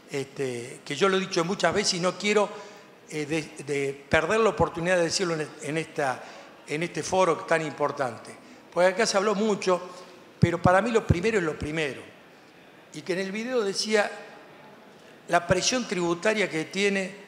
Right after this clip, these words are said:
el Estado al sector productivo. Ahora esa presión tributaria que es del cincuenta y cuatro por ciento, la mayoría son retenciones.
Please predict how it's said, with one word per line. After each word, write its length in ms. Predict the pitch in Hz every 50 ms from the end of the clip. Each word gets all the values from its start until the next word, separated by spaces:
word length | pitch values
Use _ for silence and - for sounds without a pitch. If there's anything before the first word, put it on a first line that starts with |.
| - - -
el 140 | - 151 147
Estado 640 | 143 - - - 214 214 208 214 208 208 - - - - - - - - -
al 140 | - 165 160
sector 380 | - - 156 - - 180 170 170
productivo. 680 | - 147 147 143 139 127 120 - 123 113 107 104 - -
Ahora 160 | - 202 233 233
esa 180 | - 214 -
presión 260 | - 185 - - 226
tributaria 480 | 175 202 196 185 185 190 208 202 196 175
que 100 | - 180 180
es 40 | 156
del 60 | -
cincuenta 300 | 165 147 156 151 147 160
y 20 |
cuatro 300 | - 196 196 190 185 160
por 160 | - 147 143
ciento, 480 | - - 226 226 220 - - 170 127 - - - - - - - - - -
la 120 | 151 156 160
mayoría 420 | 160 156 151 156 190 214 226 180
son 200 | - - 185 175
retenciones. 640 | 160 147 131 - 131 131 127 - 220 170 131 117